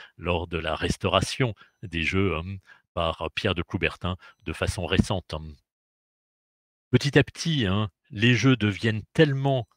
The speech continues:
importants qu'ils attirent, hein, des spectateurs, hein, et pas seulement, si je puis dire, et peut-être même au contraire, hein, de simples, euh, amateurs de sport, mais des représentants légaux, hein,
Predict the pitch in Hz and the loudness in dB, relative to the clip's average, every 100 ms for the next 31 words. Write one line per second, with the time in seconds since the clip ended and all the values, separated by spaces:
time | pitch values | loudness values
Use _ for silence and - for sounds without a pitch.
0 | _ - 110 117 - 156 175 - 131 107 | _ -2 2 2 2 0 0 -2 -6 2
1 | 139 - - 170 131 87 95 - _ _ | 2 2 -6 -2 0 0 -2 -4 _ _
2 | _ _ - 90 90 87 - - - 131 | _ _ -6 2 2 2 0 0 4 2
3 | - 185 156 117 - - 123 117 127 107 | 6 4 6 0 -4 -4 0 4 4 4
4 | - 135 127 135 151 127 - _ _ _ | 2 2 2 2 -2 -2 -8 _ _ _
5 | - 92 - 95 107 127 110 95 104 92 | -12 -10 -6 -4 -2 -2 -4 -6 -8 -6
6 | - 98 98 - 95 85 90 - 120 - | -4 -2 -2 2 0 2 -2 -2 -8 -2
7 | 156 143 98 104 - - 110 98 95 - | -2 0 -2 -4 -4 -16 -4 0 0 0
8 | 143 131 113 107 92 90 90 - - 80 | -2 -2 -2 -4 0 0 -2 -8 -14 -4
9 | 92 92 - 104 90 82 - 135 151 156 | 0 0 4 4 6 2 0 4 6 4
10 | - - 113 117 104 101 98 117 - 120 | -2 -6 0 0 2 0 2 2 2 0
11 | 110 123 - 170 127 _ _ _ _ 85 | 0 -2 0 -2 -2 _ _ _ _ -6
12 | 90 107 131 156 117 82 | -2 0 4 4 2 -2